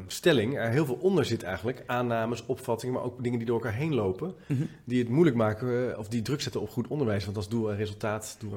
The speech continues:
Speaker 1: en, door elkaar heen gaan lopen, doel en proces, krijg je al van dit soort
Speaker 2: Ja.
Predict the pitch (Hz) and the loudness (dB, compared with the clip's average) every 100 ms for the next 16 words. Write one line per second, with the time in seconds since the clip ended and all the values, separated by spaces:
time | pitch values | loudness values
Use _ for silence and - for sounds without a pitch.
0 | 101 101 110 101 104 120 113 101 101 107 | -8 -4 -2 -2 -2 -2 0 0 0 -4
1 | 107 - - - 110 104 104 123 - 139 | -12 -20 -20 -6 -4 -2 -2 -2 0 0
2 | - 90 104 104 113 - 104 - - - | 0 -2 -2 0 -2 -2 -6 -6 -14 -18
3 | - - - - | -20 -20 -8 -8